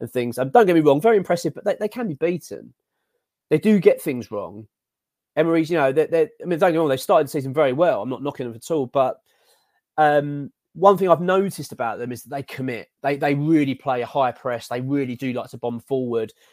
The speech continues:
They've got their wing backs that operate, um, like Matty Cash especially, very, very good player. But they commit high up the pitch. They like to get their crosses in. And you think, I,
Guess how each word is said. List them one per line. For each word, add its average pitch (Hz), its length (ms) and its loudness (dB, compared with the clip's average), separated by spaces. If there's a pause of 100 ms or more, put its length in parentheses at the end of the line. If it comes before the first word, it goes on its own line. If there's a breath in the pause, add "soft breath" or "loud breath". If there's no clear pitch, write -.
They've 123 120 -4
got - 120 -4
their 135 100 0
wing 139 260 0
backs 123 320 -4
that 135 100 -6
operate, 123 560 -6
um, 113 520 -2
like 117 120 -12
Matty 120 220 -10
Cash - 400 -10
especially, 113 400 -10
very, 117 260 0
very 110 200 -6
good 110 160 -14
player. 110 360 -2 (720)
But 143 100 -8
they 170 120 -2
commit 175 260 -2
high 170 300 0
up 127 100 -6
the 131 80 -14
pitch. - 560 -6 (1300)
They 131 80 -2
like 147 160 2
to - 60 -14
get 160 60 -2
their 160 80 -4
crosses 147 400 -6
in. 180 320 -4 (520)
And 156 100 -4
you 175 60 -2
think, 196 240 -6
I, 190 80 -4